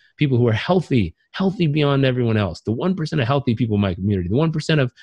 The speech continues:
loving and passionate relationships and alive and all this stuff, and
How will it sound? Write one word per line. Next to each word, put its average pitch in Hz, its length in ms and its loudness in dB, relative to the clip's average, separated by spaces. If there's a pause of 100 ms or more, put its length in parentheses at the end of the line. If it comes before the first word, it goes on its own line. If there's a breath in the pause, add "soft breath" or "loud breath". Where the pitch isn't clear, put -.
(240 loud breath)
loving 165 560 0
and 107 180 -2
passionate 170 580 -2
relationships 139 680 0
and 117 100 0
alive 139 680 0
and 104 140 0 (320 soft breath)
all 175 180 0
this 147 180 2
stuff, 98 400 -2
and 95 120 2